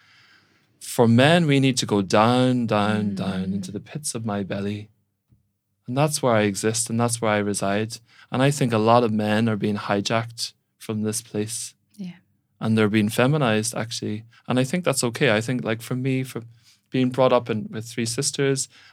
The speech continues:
Speaker 1: and a mother, I was in a very feminine environment, and my mum was very dismissive of the masculine. So in contrast to your story about life,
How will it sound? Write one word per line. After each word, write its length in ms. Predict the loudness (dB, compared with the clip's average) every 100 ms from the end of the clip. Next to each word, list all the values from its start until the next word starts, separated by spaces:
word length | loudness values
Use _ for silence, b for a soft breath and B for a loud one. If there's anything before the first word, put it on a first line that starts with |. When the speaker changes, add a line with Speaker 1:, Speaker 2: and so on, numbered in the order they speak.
| b
Speaker 1:
and 280 | -4 -4 -6
a 120 | -6
mother, 400 | -4 0 0 0
I 80 | -2
was 160 | -4 -4
in 80 |
a 40 | -2
very 200 | 0 0
feminine 440 | 0 -4 -2 -4 -4
environment, 540 | -4 -2 -2 -2 -6 -12 B B
and 120 | -4
my 120 | -2
mum 520 | 0 2 2 2 -2 -8 -14 b b b
was 280 | -6 -2 -2
very 280 | 4 6 6
dismissive 520 | 4 0 0 0 0
of 160 | -2 -4
the 60 |
masculine. 640 | -2 0 0 -4 -6 -6 -6
So 340 | 0 2 2 -2 B B B
in 240 | -4 -2 -2
contrast 560 | 0 0 0 -2 -2
to 80 | -4
your 260 | -2 0 0
story 360 | 0 0 0
about 260 | 0 0 -2
life, 440 | 0 0 -2 -10